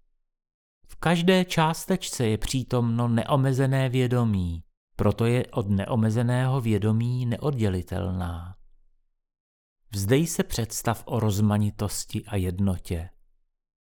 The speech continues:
Čas, prostor, činnost, čili pohyb a hmota,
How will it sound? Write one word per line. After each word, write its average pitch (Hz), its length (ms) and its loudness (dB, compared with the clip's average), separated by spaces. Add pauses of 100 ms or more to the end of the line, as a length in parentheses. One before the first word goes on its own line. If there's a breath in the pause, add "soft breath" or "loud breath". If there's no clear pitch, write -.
(200)
Čas, - 540 -4 (220)
prostor, 107 800 0 (560)
činnost, 101 760 0
čili 113 320 0
pohyb 107 500 0
a - 80 -4
hmota, 101 640 0